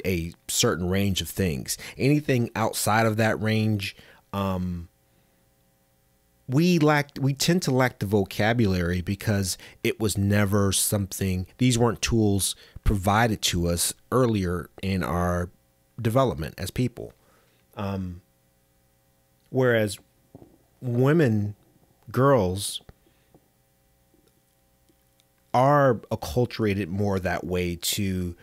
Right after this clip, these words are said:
talk about a wider spectrum of, of feelings and thoughts related to those feelings.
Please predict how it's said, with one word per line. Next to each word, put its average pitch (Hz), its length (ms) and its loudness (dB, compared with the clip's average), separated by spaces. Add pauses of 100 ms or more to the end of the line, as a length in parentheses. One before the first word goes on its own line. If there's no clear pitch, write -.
(220)
talk - 340 0
about 98 360 0
a 92 120 -2
wider 98 500 0
spectrum 92 640 -4
of, 87 300 -6 (280)
of 87 380 -6 (600)
feelings 120 760 2
and 92 160 -2
thoughts - 460 -2
related 104 460 -2
to 110 120 -2
those 92 260 -4
feelings. 85 640 -4